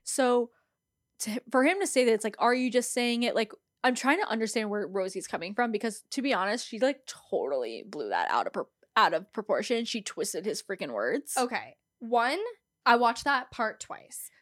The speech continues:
Speaker 2: So I
Speaker 1: Uh-huh.
Speaker 2: watched the whole episode in its entirety, and I went back to that conversation in particular because I remember hi-,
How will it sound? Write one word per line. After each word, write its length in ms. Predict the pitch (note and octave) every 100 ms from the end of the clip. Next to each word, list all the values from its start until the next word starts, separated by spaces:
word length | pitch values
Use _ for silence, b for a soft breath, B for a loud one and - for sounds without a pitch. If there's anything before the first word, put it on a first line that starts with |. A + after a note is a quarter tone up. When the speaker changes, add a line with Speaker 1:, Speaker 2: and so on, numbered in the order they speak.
| -
Speaker 2:
So 80 | B3+
I 60 |
Speaker 1:
Uh-huh. 80 | B3+
Speaker 2:
watched 220 | A#3+ C4+
the 120 | F#4 E4+
whole 200 | - A3+
episode 360 | G#3 A#3+ A#3
in 100 | A#3
its 140 | A3+ A3+
entirety, 540 | F3 G#3 F#3 G#3 A3+
and 120 | A3
I 60 | A3
went 180 | G#3+ B3
back 220 | B3+ C4
to 80 | C4+
that 260 | A#3+ - -
conversation 720 | A#3 G#3 G#3 G#3 F#3 A3 G#3+
in 260 | A3 G#3
particular 680 | G3+ F#3+ - E3 G#2+ G2+ D#2 B B
because 260 | - B3+ C4
I 80 | D4
remember 520 | D#4+ C#4 A#3 A#3 A#3
hi-, 200 | A#3+ A3+